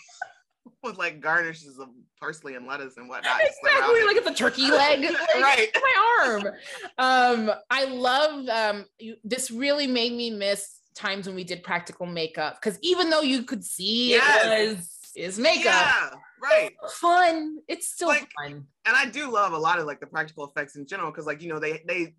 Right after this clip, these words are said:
Speaker 1: they use the, uh, special effect of the ceiling of the door, of spaces,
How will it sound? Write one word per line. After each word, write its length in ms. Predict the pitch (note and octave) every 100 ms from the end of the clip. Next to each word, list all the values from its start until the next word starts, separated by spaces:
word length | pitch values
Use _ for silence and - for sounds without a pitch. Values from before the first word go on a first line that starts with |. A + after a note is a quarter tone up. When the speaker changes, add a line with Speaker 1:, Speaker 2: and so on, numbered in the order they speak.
| _
Speaker 1:
they 120 | E3+ E3+
use 360 | F3 G#3 F#3
the, 240 | D#3 E3 D3
uh, 80 |
special 380 | C#3 D#3 D#3+ D#3
effect 260 | C#3+ D3+ D#3
of 60 | B2
the 80 |
ceiling 420 | C3+ E3+ D#3+ D#3 C#3
of 160 | A#2+
the 80 | B2
door, 300 | A#2+ D#3 D#3
of 200 | D3 -
spaces, 760 | - G#3+ A3+ A3+ D#3 C#3 -